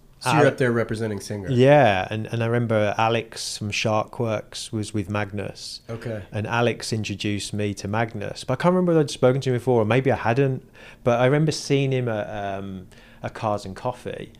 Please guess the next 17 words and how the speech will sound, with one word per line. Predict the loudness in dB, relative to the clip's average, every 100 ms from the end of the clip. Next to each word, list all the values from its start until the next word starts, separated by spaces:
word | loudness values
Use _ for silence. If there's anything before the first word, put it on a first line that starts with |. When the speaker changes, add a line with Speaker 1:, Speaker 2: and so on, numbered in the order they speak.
| -20 -20 -20 -14
Speaker 2:
So | -4 0
I'd |
have | 0
to | 0
go | -2
back | -2 -4
for | -8
my | -10
photos. | -4 -4 -2 -4 -4 -4 -4
But | -6 -6
I | -6
think | -4 -4 -4
actually | -6 -8 -10 -8 -8
I, | -8 -8
I | -10
met | -10 -8 -10
him, | -10 -12 -12 -14